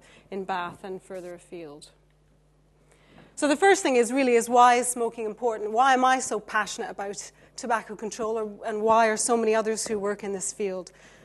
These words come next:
so committed to it? And the facts are,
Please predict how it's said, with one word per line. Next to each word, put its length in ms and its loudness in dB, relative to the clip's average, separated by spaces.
so 220 -2
committed 420 -2
to 200 -8
it? 320 -16
And 100 -2
the 60 -4
facts 440 2
are, 380 4